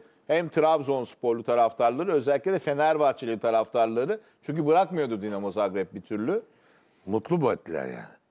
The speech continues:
Speaker 1: Herhalde mutlu etmiştir. Şimdi bakıyoruz, e, yani Petkovic'e ihtiyacı var Trabzonspor'un, öyle bir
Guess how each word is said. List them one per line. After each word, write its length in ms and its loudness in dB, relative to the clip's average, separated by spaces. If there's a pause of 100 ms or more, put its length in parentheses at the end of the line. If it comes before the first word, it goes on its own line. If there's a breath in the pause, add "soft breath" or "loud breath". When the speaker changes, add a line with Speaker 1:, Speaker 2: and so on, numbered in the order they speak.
(100)
Speaker 1:
Herhalde 360 0
mutlu 540 -2
etmiştir. 640 -2
Şimdi 320 -4
bakıyoruz, 720 2
e, 60 -4 (1080)
yani 260 0
Petkovic'e 680 0
ihtiyacı 460 0
var 200 2
Trabzonspor'un, 840 -2
öyle 260 0
bir 140 0